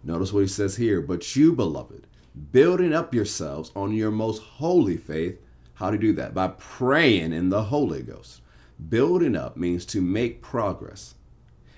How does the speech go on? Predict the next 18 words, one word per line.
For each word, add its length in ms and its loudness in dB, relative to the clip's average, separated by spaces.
It 120 -4
means 260 0
to 100 0
rise 680 0
like 220 -4
an 140 -4
edifice 420 -2
higher 320 -6
and 100 -8
higher. 360 -6
This 140 -4
phrase 360 -2
building 380 0
up 180 -4
means 280 -2
to 160 -6
make 400 -2
progress. 800 -6